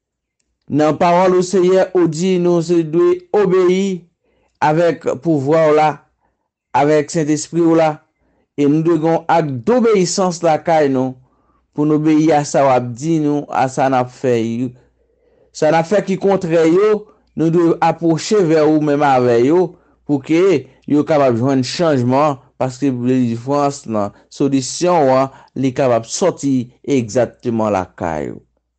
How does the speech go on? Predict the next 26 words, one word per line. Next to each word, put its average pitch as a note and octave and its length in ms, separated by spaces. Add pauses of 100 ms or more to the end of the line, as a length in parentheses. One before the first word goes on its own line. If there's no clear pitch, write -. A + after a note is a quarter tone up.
(2250)
Se G3+ 240
vre, A3+ 160
Pè, A3 160 (160)
gen F#3+ 220
bagay F#3+ 480 (260)
n D#3 160
ap D#3 160
nouri D#3+ 400 (160)
lakay C#3+ 400
nou C#3 240
chak B2+ 320
jou, D3 320 (320)
nou C3 160
pa C3+ 160
janm C3 280
ka A#2+ 180
imajine. G#2+ 760 (1040)
Gen A#2+ 140
bagay D3+ 400
nou D#3 240
ka D3 160
fin D#3 320
achte, D#3 680 (840)
nou D3 220
kapab D#3+ 400
rive E3+ 420